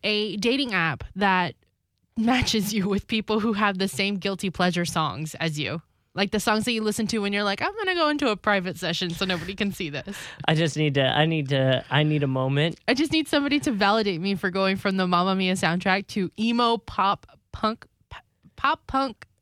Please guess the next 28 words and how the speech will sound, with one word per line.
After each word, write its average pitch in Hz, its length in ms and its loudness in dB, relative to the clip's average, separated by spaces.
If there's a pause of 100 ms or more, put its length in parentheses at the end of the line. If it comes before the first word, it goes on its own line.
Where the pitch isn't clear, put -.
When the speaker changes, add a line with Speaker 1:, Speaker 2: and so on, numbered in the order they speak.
(280)
Speaker 1:
powerhouses. 185 720 0
I 175 60 -8
think 196 200 -10
that's 160 160 -12
what 165 120 -14
the 165 60 -18
playlist - 220 -4
Speaker 2:
Here's 320 200 2
Speaker 1:
is 277 40 -12
Speaker 2:
the 170 80 -4
Speaker 1:
called. 151 100 -4
Speaker 2:
thing. 160 360 2 (240)
I 180 120 6
don't 302 220 2
really 202 320 2
care 151 320 2
what 226 140 0
people 240 260 -2
know 240 180 2
I 247 120 4
listen 254 320 0
to, 269 200 2
Speaker 1:
<laughs> - 20 -4
Speaker 2:
like, 190 260 0
'cause, 180 200 0
like, 185 180 0
our 185 220 4
Speaker 1:
Sometimes 156 260 4